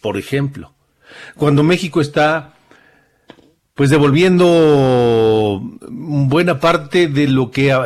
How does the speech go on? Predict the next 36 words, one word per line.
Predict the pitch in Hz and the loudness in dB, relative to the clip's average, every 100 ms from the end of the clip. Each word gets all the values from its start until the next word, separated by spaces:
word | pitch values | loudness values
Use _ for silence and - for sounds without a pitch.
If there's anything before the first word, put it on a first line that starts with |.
| 110 | -2
de | 123 | -2
lo | 120 | -4
que | - | -4
se | 110 | -4
avanzó | 120 110 110 117 - 156 147 113 _ _ _ _ _ _ _ _ | -4 -2 -2 -4 -2 0 0 -2 _ _ _ _ _ _ _ _
en | - 113 120 | -6 -2 0
estos | 139 143 147 135 | 0 -2 -4 -4
treinta | - 139 135 131 135 127 123 120 | -2 0 0 0 0 0 0 0
y | 117 | -2
pico | 110 - 147 139 | -6 -6 -4 -2
de | 135 | 0
años | 131 120 110 - - - _ _ _ _ _ | 2 0 -2 -6 -14 -20 _ _ _ _ _
recientes, | - 123 117 147 131 - 107 - - _ _ _ _ _ _ _ - | -8 -6 -2 0 0 -2 -8 -10 -20 _ _ _ _ _ _ _ -14
y | - | -6
está | 131 160 | -4 0
volviendo | 170 147 147 165 147 127 | 0 2 2 2 0 -2
a, | 120 123 123 123 | -4 -2 -4 -4
a, | 123 | -4
a | |
un | 131 151 | -2 0
estatus | 143 - - 151 - 117 113 | -2 -4 -2 -2 -2 -6 -2
en | 110 107 | -4 -2
donde | 113 107 | -4 -2
el, | 110 104 113 - | -4 -6 -8 -10
el, | 113 104 | -6 -6
el, | 110 113 | -6 -8
el | 123 104 | -6 -6
gobierno, | 101 123 151 135 107 92 _ _ _ _ _ _ _ _ _ _ _ _ | -4 -2 0 0 -4 -6 _ _ _ _ _ _ _ _ _ _ _ _
que | - | -4
no | 123 202 | -2 0
el | 185 | -2
Estado, | - - 95 78 - _ _ _ - | -6 -6 -8 -10 -20 _ _ _ -10
o | 143 | -6
a | |
veces | 170 196 151 | -4 -4 -6
sí, | - 185 135 | -8 -8 -10